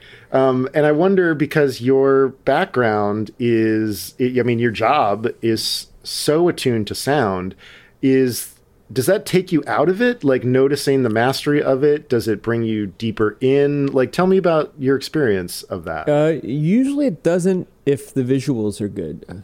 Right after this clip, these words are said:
Speaker 2: Like, usually, usually because film is so visual, um,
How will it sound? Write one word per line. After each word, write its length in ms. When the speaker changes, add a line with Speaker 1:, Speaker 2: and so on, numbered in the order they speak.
Speaker 2:
Like, 200
usually, 1000
usually 480
because 680
film 360
is 100
so 260
visual, 720
um, 580